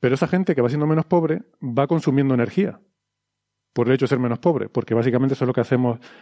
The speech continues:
las personas y en general la vida, consumir energía. Y, y ese es parte del problema que tenemos. Entonces, la situación yo no veo que vaya a mejorar, eh, en este sentido, sino que más bien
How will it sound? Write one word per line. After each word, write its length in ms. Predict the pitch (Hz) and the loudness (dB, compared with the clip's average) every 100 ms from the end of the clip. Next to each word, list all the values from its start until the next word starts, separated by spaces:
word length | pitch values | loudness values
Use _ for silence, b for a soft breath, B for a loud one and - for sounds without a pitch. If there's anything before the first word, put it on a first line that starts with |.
| B B B | B B B
las 140 | 117 | -2
personas 480 | 113 - 165 180 160 | 0 0 2 2 2
y 60 | 127 | 0
en 40 | |
general 300 | 131 123 131 | 0 2 4
la 80 | 127 | 4
vida, 240 | 139 107 | 4 2
consumir 380 | 107 117 123 131 | -4 -4 2 2
energía. 480 | 123 117 - 107 101 - | 2 0 0 0 -2 -12
Y, 380 | - 107 110 139 | -10 -8 -8 -4
y 60 | 120 | -2
ese 140 | 127 | -2
es 40 | |
parte 220 | - 120 120 | -2 0 0
del 60 | |
problema 260 | 120 120 117 | 0 0 0
que 80 | 120 | 2
tenemos. 320 | 131 113 110 B B B B B B B B _ | 2 0 -6 B B B B B B B B _
Entonces, 420 | 139 131 147 165 143 | -4 0 0 2 2
la 140 | 131 | 0
situación 400 | 135 127 156 151 | 0 -2 0 0
yo 80 | 143 | 2
no 80 | 139 | 4
veo 120 | 143 | 4
que 100 | 135 | 4
vaya 180 | 135 135 | 4 2
a 20 | |
mejorar, 540 | 123 123 139 135 - | 2 2 2 0 -2
eh, 800 | - 120 113 110 107 - - - | -4 0 2 0 -2 -6 -6 -6
en 100 | 120 | -4
este 180 | 120 - | -4 -2
sentido, 360 | - 113 139 165 | 0 2 4 4
sino 200 | 135 113 | 2 0
que 60 | |
más 160 | 113 120 | 2 2
bien 320 | 127 143 165 | 4 2 0